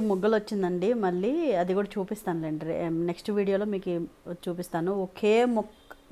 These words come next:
కొమ్మకి ఒక పది మొగ్గలు అయితే వచ్చాయన్నమాట. ఆ, బాగా వచ్చాయి, అది కూడా చూపిస్తాను. So ఇదండి ఇవాల్టి వీడియో, చిన్న పూజ వీడియో అనమాట. ఆ, ఇకపై నుంచి మన వీడియోస్ day by day, అంటే డ-, ఈరోజు మండే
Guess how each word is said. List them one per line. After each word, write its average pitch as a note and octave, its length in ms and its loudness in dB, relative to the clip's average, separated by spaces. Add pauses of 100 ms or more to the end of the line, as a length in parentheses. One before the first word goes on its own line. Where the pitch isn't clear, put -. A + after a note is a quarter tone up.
(120)
కొమ్మకి A3 400 2 (500)
ఒక F#3+ 80 0 (680)
పది G3+ 240 4
మొగ్గలు G#3 300 4
అయితే G#3 180 2
వచ్చాయన్నమాట. E3 560 -4 (720)
ఆ, E3+ 40 -8 (240)
బాగా F3+ 240 2
వచ్చాయి, E3+ 340 -2
అది G3+ 140 0
కూడా F#3+ 180 -2
చూపిస్తాను. E3 520 -4 (560)
So C4 140 4
ఇదండి A#3+ 300 4 (240)
ఇవాల్టి G3 280 2 (120)
వీడియో, F#3+ 220 2 (500)
చిన్న F#3+ 340 2 (140)
పూజ F#3 200 2 (140)
వీడియో F3 220 2
అనమాట. E3+ 300 -2 (640)
ఆ, - 20 2 (160)
ఇకపై A3+ 300 6 (140)
నుంచి A3 240 0 (120)
మన A3 240 2
వీడియోస్ G#3 420 2 (180)
day F#3+ 200 4
by G#3 100 8 (120)
day, F#3 80 0 (280)
అంటే F#3 200 0 (180)
డ-, - 80 -12 (160)
ఈరోజు G#3+ 340 2
మండే G3 200 2